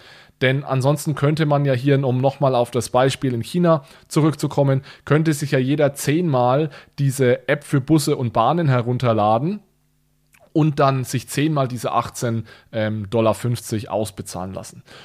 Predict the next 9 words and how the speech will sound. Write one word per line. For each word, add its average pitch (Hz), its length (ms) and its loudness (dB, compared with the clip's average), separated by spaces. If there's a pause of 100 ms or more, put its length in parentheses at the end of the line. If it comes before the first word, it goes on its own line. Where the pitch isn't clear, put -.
(120)
Und 117 120 -4
das 143 340 0
muss 160 260 2
natürlich 139 320 0
verhindert 185 400 2
werden. 156 320 4 (200)
Das 123 160 -4
lässt 143 280 0
sich 139 240 -2